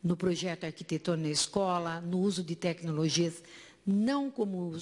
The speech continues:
é, substituição do professor, mas, sobretudo, pra avançar na qualidade de ensino. E parabéns também, mais uma vez, aí, pela pas-, pela história de Vossa Excelência e deputada Janaína,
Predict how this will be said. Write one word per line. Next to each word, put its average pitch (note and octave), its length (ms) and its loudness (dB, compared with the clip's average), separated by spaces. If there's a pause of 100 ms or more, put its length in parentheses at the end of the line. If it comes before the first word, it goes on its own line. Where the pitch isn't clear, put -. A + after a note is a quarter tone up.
é, E3 140 0
substituição E3 840 2
do D#3 60 -2
professor, E3+ 680 0 (460)
mas, F3 340 2
sobretudo, F#3 720 -2
pra E3+ 400 -2 (480)
avançar E3+ 560 0
na D#3+ 100 -6
qualidade D#3+ 380 -2
de E3 80 -2
ensino. D3+ 360 -2
E D#3+ 40 -2
parabéns F#3+ 600 0
também, D3+ 260 0
mais D#3+ 240 0
uma F3 180 4
vez, D#3 320 2
aí, E3 300 -2 (400)
pela E3 240 2
pas-, D#3 380 -2 (100)
pela D#3+ 180 2
história D#3+ 340 0
de D3 120 -2
Vossa D3+ 160 2
Excelência F#3 540 0
e F3+ 520 -2
deputada F3 440 -2
Janaína, D#3+ 600 -2